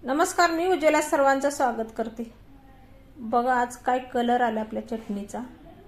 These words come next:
आणि ही चटणी रामबाण उपाय आहे, कढीपत्त्याची चटणी.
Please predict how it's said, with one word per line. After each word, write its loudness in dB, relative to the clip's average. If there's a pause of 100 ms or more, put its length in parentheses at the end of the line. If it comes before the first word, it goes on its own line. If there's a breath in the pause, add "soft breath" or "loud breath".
(420)
आणि -4
ही -2
चटणी -2
रामबाण 2
उपाय -2
आहे, -6 (220)
कढीपत्त्याची -6
चटणी. -8